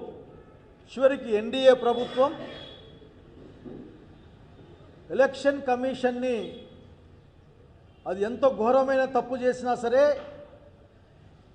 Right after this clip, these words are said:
క్రిమినల్ ప్రొసీజర్స్ అట్రాక్ట్ కాకుండా దాన్ని కాపాడే విధంగా చట్టం చేసిన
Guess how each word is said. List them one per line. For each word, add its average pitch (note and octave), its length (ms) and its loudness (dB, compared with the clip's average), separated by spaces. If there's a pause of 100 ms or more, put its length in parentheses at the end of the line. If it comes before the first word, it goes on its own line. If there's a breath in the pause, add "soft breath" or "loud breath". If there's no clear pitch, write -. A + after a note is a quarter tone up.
క్రిమినల్ C#4 560 -2 (120)
ప్రొసీజర్స్ B3+ 680 0
అట్రాక్ట్ C4 580 -2
కాకుండా A#3 440 0 (1600)
దాన్ని G3+ 220 -2 (140)
కాపాడే B3 560 6
విధంగా A3+ 340 0 (140)
చట్టం G#3 380 0
చేసిన A3+ 220 -2